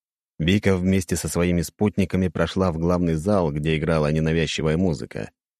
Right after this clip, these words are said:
Она немного посидела за столиком, попробовала многочисленные закуски и пообщалась со старыми знакомыми из столицы. Академию она так и не закончила, но за несколько лет обучения успела узнать немало аристократов.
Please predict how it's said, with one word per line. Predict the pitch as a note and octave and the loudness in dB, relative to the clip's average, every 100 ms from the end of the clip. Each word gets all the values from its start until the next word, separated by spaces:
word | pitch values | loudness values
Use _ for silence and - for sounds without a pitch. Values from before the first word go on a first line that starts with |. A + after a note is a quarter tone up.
| _ _ _ _ _ - | _ _ _ _ _ 0
Она | E2 B2 | 2 4
немного | C3 C3+ C3 A#2+ | 4 4 2 2
посидела | A2+ - G#2+ A2 F2+ | -2 0 2 2 2
за | D#2+ | 0
столиком, | D#2 - G#2+ G2 G2+ F2+ D#2 | -2 0 2 2 0 -2 0
попробовала | G2+ - C#3 G2 C#2+ C#2 | -4 0 0 2 0 0
многочисленные | C#2 D2+ D2+ D2 D#2 D2 D2 D#2 | 0 0 0 -2 -4 -2 0 0
закуски | D#2 - B2 A#2+ - G2+ - _ _ _ _ | -2 0 -2 -2 0 -2 -2 _ _ _ _
и | D#2 A2 | 0 2
пообщалась | C#3+ B2+ - B2 A#2 A2 | 2 0 2 2 2 0
со | D#2+ | -2
старыми | D2+ D#2 D#2+ D#2+ | -2 0 0 0
знакомыми | D2+ C#2+ - G2 F#2+ F2+ | 0 -4 0 0 2 2
из | F2 - | 0 -2
столицы. | - F#2+ D2 - - G1+ _ _ _ _ _ _ _ _ _ | -2 -2 -2 -6 -12 -12 _ _ _ _ _ _ _ _ _
Академию | - D#2 D#2+ F#2+ F#2 F#2 | -2 0 2 4 4 2
она | F2+ F#2 | 2 0
так | - F2 - | 0 -2 0
и | |
не | F2+ | 0
закончила, | E2+ F2+ A#2+ A#2 - A#1+ G#1+ - _ _ _ _ _ - | 0 0 0 0 -2 -6 -6 -12 _ _ _ _ _ 0
но | F2+ C#3 | 2 4
за | A#2+ | 4
несколько | B2 A#2+ - F#2 G2 | 2 2 0 0 2
лет | F#2+ - | 2 2
обучения | D2+ - A2 G2+ F#2 | 0 2 4 4 4
успела | E2+ - A2+ A2 | 0 0 2 2
узнать | G2 G2+ G2 | 2 2 0
немало | E2+ E2 F#2+ F#2+ E2 | 0 0 2 2 0
аристократов. | F#2 F2+ G2 - A2 D#2 - | -2 -2 -6 -2 -2 -2 -10